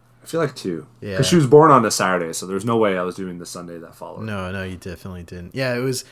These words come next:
Speaker 2: one week was, I think, just me, Brett, and Sebastian, and then it was me, Sebastian, and, uh,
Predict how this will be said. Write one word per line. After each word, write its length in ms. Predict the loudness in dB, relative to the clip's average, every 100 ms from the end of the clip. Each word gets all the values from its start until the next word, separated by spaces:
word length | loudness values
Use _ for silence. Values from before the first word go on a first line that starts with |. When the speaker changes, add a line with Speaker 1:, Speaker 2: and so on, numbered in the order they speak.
| _ -8
Speaker 2:
one 180 | -6
week 220 | -4 -4 -6
was, 120 | -6
I 60 |
think, 180 | -6 -8
just 200 | -10 -8
me, 200 | -8 -10 -14 -20 _
Brett, 380 | -4 -4 -4 -10 _
and 300 | -12 -10 -10
Sebastian, 540 | -8 -4 -4 -6 -10 -10
and 100 | -10
then 80 | -10
it 60 |
was 140 | -10 -12
me, 100 | -12
Sebastian, 460 | -10 -10 -10 -12
and, 360 | -12 -12 -14 -12
uh, 880 | -12 -10 -12 -12 -14 -14 -16 -18